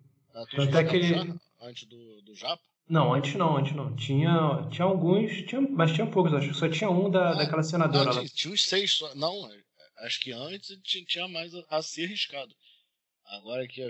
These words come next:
Speaker 1: apareceu agora, ele já riscou todo mundo mesmo.
Speaker 2: Isso, isso. Agora riscou tudo. Inclusive, ele entregou o caderninho do Capitão América pra, pra psicóloga, porra. Que porra é essa?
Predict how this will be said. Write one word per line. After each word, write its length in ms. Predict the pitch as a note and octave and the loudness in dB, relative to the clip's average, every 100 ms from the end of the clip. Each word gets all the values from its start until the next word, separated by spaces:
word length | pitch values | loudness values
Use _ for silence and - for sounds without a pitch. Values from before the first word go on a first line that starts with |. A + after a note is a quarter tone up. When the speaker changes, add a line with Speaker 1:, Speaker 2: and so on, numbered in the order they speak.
| - A#2+ | -10 -12
Speaker 1:
apareceu 400 | A#2 A#2+ - B2+ | -8 -4 -2 -2
agora, 220 | A#2 B2 | -4 -6
ele 80 | - | -6
já 80 | F3 E3+ D3 G#2 F2+ _ | -6 -6 -10 -16 -20 _
riscou 320 | - - - A#2 | -20 -20 -20 -20
todo 160 | B2+ C3 | -20 -16
mundo 240 | B2 C3 | -16 -16
mesmo. 360 | A#2+ A#2+ C3+ A#2 | -12 -4 -2 -2
Speaker 2:
Isso, 180 | - - | -8 -14
isso. 240 | - - | -14 -8
Agora 240 | A2 A2 A2+ | -4 2 2
riscou 260 | - C3+ C3 | 4 2 0
tudo. 340 | C3+ C#3+ - | -2 -4 -4
Inclusive, 480 | C3+ D3+ C3+ D3 E3 | -2 0 2 2 4
ele 120 | F3 | 4
entregou 480 | F3 E3 D#3+ C#3 E3 | 2 0 0 2 2
o 20 | |
caderninho 800 | E3+ E3 D3 C#3+ D3+ E3 D#3 C3+ | 2 2 2 2 2 2 2 2
do 220 | B2 C3 A#2+ | 0 -2 -2
Capitão 320 | C3+ C#3 D3 | -4 0 2
América 400 | C3+ C#3+ D#3+ D#3 | 4 2 2 0
pra, 320 | D3+ C3+ B2 | 2 2 2
pra 160 | B2 - | -4 -10
psicóloga, 580 | - C3 F3+ G3 D3+ - | -10 -4 0 2 2 0
porra. 280 | - - | -6 -12
Que 80 | - | -14
porra 300 | - E3 E3 | -4 0 2
é 140 | D#3+ D#3 | 4 4
essa? 260 | - - | 2 -2